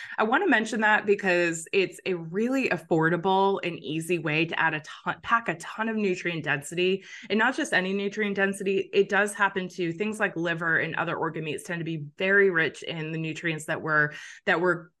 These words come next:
chronically missing. Uh, most, most people are not getting enough of in, or are, are more likely to be deficient, but are so important for, for hormone balance, for baby's development, for postpartum recovery, for breastfeeding. Um,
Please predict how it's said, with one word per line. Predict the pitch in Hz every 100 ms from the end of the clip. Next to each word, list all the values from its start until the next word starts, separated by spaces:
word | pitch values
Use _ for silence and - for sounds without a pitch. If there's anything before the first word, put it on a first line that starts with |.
| _
chronically | - 220 214 208 170
missing. | 160 156 151 151 175 190 190
Uh, | 165 156
most, | 165 180 180 -
most | - 196 220 220
people | - 202 185
are | 165
not | 151 156
getting | 156 156 156
enough | 151 147 147
of | 147 147
in, | 185 190 190 190 -
or | 147 170
are, | 156 151 - 156 151 147 -
are | 165 156 156
more | 170 165
likely | 160 160 165 151
to |
be | 131 151
deficient, | 151 147 147 147 120 139
but | 165
are | 147 151
so | - - 185 190
important | 156 160 165 127 107 131 - - - - _
for, | 180 151 143 147 - _ _ -
for | 202
hormone | 214 254 220 175
balance, | 151 127 113 127 -
for | 160 156 147 -
baby's | 196 208 180 165
development, | 165 143 110 80 135 127 127
for | - 160 156
postpartum | 190 185 - 196 196
recovery, | 202 202 180 139 139 135
for | - 160 151
breastfeeding. | 180 180 - 151 131 127 -
Um, | 160 156 147 147